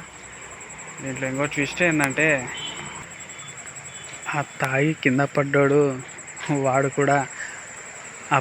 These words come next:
పరిగెత్తినోడిని చూసి వాడు దయ్యం అనుకొని ఈడు పరిగెత్తాడు. అంటే ఈడ ఏం జరిగిందంటే, వాడు వీడిని దయ్యం అనుకున్నాడు, వీడు వాడిని దయ్యం అనుకున్నారు. ఈ ఇద్దరు దయ్యాలు వచ్చి నాకు చెప్తుంటే విచ్చలవిడిగా నవ్వేశాను, ఫ్రెండ్స్. కానీ ఇది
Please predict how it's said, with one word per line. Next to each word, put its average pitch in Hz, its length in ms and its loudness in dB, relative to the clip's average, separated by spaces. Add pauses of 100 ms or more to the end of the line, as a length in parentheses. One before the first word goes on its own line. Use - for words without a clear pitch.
(100)
పరిగెత్తినోడిని 139 640 6
చూసి 131 180 2 (120)
వాడు 135 280 6
దయ్యం 139 300 6
అనుకొని 135 300 2 (160)
ఈడు 143 140 8 (100)
పరిగెత్తాడు. 123 520 0 (180)
అంటే 139 180 -2 (160)
ఈడ 165 120 2 (200)
ఏం 165 160 -2
జరిగిందంటే, 175 500 2 (500)
వాడు 147 180 8 (100)
వీడిని 151 320 6
దయ్యం 151 260 6
అనుకున్నాడు, 143 400 0 (100)
వీడు 139 160 2 (100)
వాడిని 143 300 2
దయ్యం 131 320 4
అనుకున్నారు. 123 400 -6 (840)
ఈ 156 40 6 (100)
ఇద్దరు 147 220 4 (100)
దయ్యాలు 139 340 2
వచ్చి - 160 -10 (140)
నాకు 135 260 -2
చెప్తుంటే 143 360 -4 (540)
విచ్చలవిడిగా 147 640 2
నవ్వేశాను, 135 500 -2
ఫ్రెండ్స్. 120 300 -8 (1700)
కానీ 143 220 0 (440)
ఇది 123 160 -4